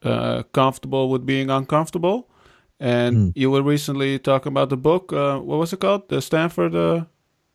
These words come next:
Speaker 2: Oh, it's called Designing Your Life.
Speaker 1: Yeah, so Designing Your Life. So, um, you were talking about just moving step by step.
Speaker 2: Wayfinding, they call it, yeah.
Speaker 1: Yeah, and, uh, to me, uh,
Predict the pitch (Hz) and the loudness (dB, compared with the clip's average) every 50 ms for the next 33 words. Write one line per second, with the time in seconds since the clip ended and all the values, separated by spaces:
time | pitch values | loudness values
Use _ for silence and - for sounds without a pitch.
0 | - - 143 135 127 139 - - 156 139 127 123 135 127 120 131 123 143 147 139 | -2 0 0 2 2 0 -2 0 0 0 2 2 2 2 4 2 2 2 2 2
1 | 127 120 113 107 101 87 78 - - - 139 123 120 - 135 131 127 131 131 143 | 2 4 4 4 4 2 0 -2 -4 -2 -2 0 0 0 -2 -2 -2 -2 0 0
2 | 139 139 147 147 143 139 143 151 147 139 135 - - 131 123 123 - - - - | 2 2 0 0 -2 -2 0 0 0 0 0 0 0 0 0 0 -2 -8 -20 -20
3 | _ _ _ _ _ _ _ - - 127 123 123 120 123 123 - - _ _ _ | _ _ _ _ _ _ _ -8 -4 -2 0 0 0 -2 -4 -8 -14 _ _ _
4 | _ _ _ _ _ - - - 139 135 131 131 - - 143 139 139 - 143 139 | _ _ _ _ _ -20 -14 -8 -6 -2 -2 -2 0 2 2 2 0 -2 -4 -4
5 | 131 139 131 131 131 131 131 131 123 - _ _ - 156 139 135 135 139 135 131 | 0 2 2 2 2 0 -2 -6 -8 -8 _ _ -8 -4 -2 0 0 0 0 -2
6 | 135 131 - - - 151 147 147 147 - 143 143 143 - - - 170 202 226 - | -4 -4 -4 -2 0 0 0 0 2 0 0 0 0 -4 -2 -2 -2 -2 -2 -4
7 | _ _ _ _ _ _ _ _ _ _ _ _ _ _ _ _ _ _ - 113 | _ _ _ _ _ _ _ _ _ _ _ _ _ _ _ _ _ _ 0 0
8 | 120 120 120 120 113 104 101 95 98 98 95 92 87 - - 87 82 73 62 80 | 2 2 2 2 2 2 2 0 -2 -2 -2 -2 -4 -2 0 0 0 0 0 -2
9 | 90 95 90 - 143 131 - 127 143 139 113 143 143 - 143 - - 156 151 160 | 0 0 2 2 2 2 2 0 -2 0 0 0 -2 -2 -2 -4 -2 -2 -2 0
10 | 190 214 226 208 175 113 120 135 - 160 147 143 131 131 131 127 | 0 0 0 0 0 -2 -4 -8 -10 -8 -4 -2 -2 -2 -2 -2